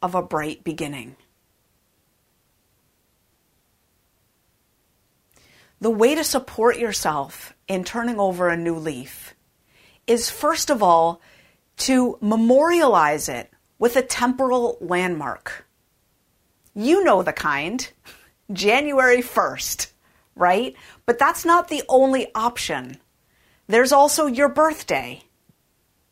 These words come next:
or your daughter's birthday, or your spouse's birthday, or the anniversary of when you adopted your dog or your cat,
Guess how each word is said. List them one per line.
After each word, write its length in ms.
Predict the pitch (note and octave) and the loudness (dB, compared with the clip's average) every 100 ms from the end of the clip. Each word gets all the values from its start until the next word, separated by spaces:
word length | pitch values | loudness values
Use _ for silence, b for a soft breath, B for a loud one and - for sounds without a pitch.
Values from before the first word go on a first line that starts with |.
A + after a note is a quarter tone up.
| _ _ _ _ _ _ | _ _ _ _ _ _
or 160 | C4 D4+ | 2 4
your 160 | D4+ | 2
daughter's 500 | B3 D4+ D#4+ D#4 C4 | 2 4 4 4 2
birthday, 380 | A3 F3+ - D#3+ | 0 0 2 2
or 80 | E3+ | 4
your 160 | A3 | 4
spouse's 640 | B3+ - E4+ E4+ F4 G#3+ F3+ | 2 2 4 4 4 2 2
birthday, 720 | G3 F3+ F3+ F#3 D#3+ D#3 - | 4 4 4 2 4 2 2
or 640 | - A#3+ B3 C4 A#3 A3+ A3+ B B B B | 6 6 6 6 6 4 0 B B B B
the 340 | A3 C4 G3+ - | 2 2 0 -2
anniversary 920 | C#4 E4 F4+ C4+ B3 D4 D4 C#4 C#4 B3 | 2 4 4 2 2 2 2 2 4 4
of 140 | A3+ | 4
when 200 | A3 A#3 | 2 2
you 120 | A3+ | 0
adopted 560 | A3 A3+ A#3 C4 B3+ A#3 | 2 2 2 2 -4 0
your 140 | A#3+ | 0
dog 380 | G#3+ G3 G3+ G#3 | 4 4 4 2
or 80 | G3+ | -2
your 220 | F#3+ F#3 | -2 -4
cat, 640 | - F#3 D3 - - - | -4 -2 -2 -4 -14 -18